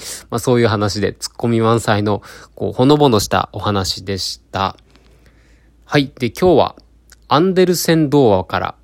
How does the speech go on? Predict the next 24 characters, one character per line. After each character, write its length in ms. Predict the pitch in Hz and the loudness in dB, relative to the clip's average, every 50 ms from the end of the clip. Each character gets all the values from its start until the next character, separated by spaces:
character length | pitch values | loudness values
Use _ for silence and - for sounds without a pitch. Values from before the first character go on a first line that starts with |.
| _ _ _ _ _ _ _ _ _ _ - | _ _ _ _ _ _ _ _ _ _ -20
え、 160 | - - - _ | -20 -20 -12 _
赤 380 | - - - - - - 170 175 | -8 -8 -8 -6 -2 0 0 0
い 140 | 175 160 - _ | 0 -2 -4 _
靴 520 | - - _ - - - 123 120 - - _ _ _ _ - | -14 -14 _ -10 -6 -4 -2 -2 -4 -6 _ _ _ _ -18
で 120 | - - 233 | -14 -12 -12
す。 380 | - - - - - - _ _ _ _ _ _ _ _ _ _ - - _ _ _ - | -12 -12 -12 -14 -18 -20 _ _ _ _ _ _ _ _ _ _ -20 -20 _ _ _ -6
ア 120 | 127 151 | -2 -2
ン 140 | 190 208 208 | -2 0 2
デ 120 | 214 208 | 2 2
ル 80 | 208 208 | 2 0
セ 180 | - - 202 | -2 -2 -2
ン 100 | 196 196 | 0 0
童 160 | 185 190 180 143 | 2 4 4 4
話 80 | 110 95 | 4 2
っ 80 | - - | 0 -2
て 80 | - | -4
よ 140 | 104 127 135 | -2 -2 -2
く 120 | - - | -2 -6
聞 180 | 101 - - - | -8 -8 -10 -16
き 160 | - - 123 | -10 -6 -4
ま 140 | 120 127 127 | -2 -2 -2
す 120 | - - | -2 -4
け 120 | - 107 95 | -8 -8 -8
ど、 240 | 90 95 - - | -6 -8 -10 -12